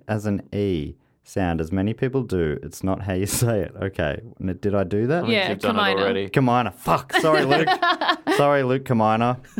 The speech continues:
Speaker 1: Yeah, isn't that funny? I'm just like everyone else. Uh, Luke from Nottingham in the U K. Hey, say hello to, uh, Robin Hood and his merry men. If you can <laughs> bump into him. Is that where that is? Nottingham?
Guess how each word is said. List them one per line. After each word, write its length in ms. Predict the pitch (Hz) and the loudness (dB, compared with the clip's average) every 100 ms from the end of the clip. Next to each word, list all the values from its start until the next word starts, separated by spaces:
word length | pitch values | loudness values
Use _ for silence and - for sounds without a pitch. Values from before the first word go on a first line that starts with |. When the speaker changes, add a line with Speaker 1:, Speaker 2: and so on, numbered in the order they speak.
| - - - _ - | -4 -6 -8 _ -4
Speaker 1:
Yeah, 160 | 190 226 | 2 2
isn't 100 | 226 | 2
that 160 | 233 | 0
funny? 420 | - 214 226 104 104 | 2 2 2 0 0
I'm 180 | - 156 | 0 2
just 200 | 165 165 | 0 0
like 160 | 165 160 | -2 0
everyone 240 | 156 156 | 2 2
else. 260 | 156 - - - | 2 0 -4 0
Uh, 260 | 131 135 | 2 2
Luke 460 | 113 139 185 208 - - _ | 2 2 2 0 -8 -20 _
from 480 | - - 139 123 123 | -20 -2 2 2 2
Nottingham 720 | 92 131 185 - 190 190 190 | 2 2 2 0 0 2 2
in 220 | 190 156 156 | 0 0 0
the 80 | |
U 160 | 147 156 | 0 -2
K. 480 | - 143 190 104 - _ _ - | -2 0 0 0 -4 _ _ -6
Hey, 160 | 151 131 | -2 -2
say 320 | - 131 131 | 0 2 2
hello 360 | 135 131 135 135 | 2 2 2 0
to, 680 | 135 - 135 131 131 135 - | -4 -2 2 2 2 0 -2
uh, 140 | 131 131 | -2 0
Robin 280 | 135 131 | 0 0
Hood 160 | 143 156 | 0 0
and 80 | 135 | 0
his 200 | 135 131 | 0 -2
merry 180 | 139 139 | -2 0
men. 300 | 143 160 135 - 135 | 0 -2 -4 -6 -8
If 160 | 123 | -6
you 60 | 127 | -4
can 280 | - 120 - - - | -2 -4 -6 -12 -14
<laughs> 240 | - _ - | -20 _ -6
bump 160 | 120 | -2
into 160 | 117 104 | 0 0
him. 160 | 104 | -2
Is 60 | 120 | -2
that 160 | 135 - | -2 -2
where 100 | 131 | -2
that 140 | 143 | -2
is? 260 | 185 - - _ _ _ - | -4 -10 -20 _ _ _ -2
Nottingham? 420 | 143 170 214 | -2 0 0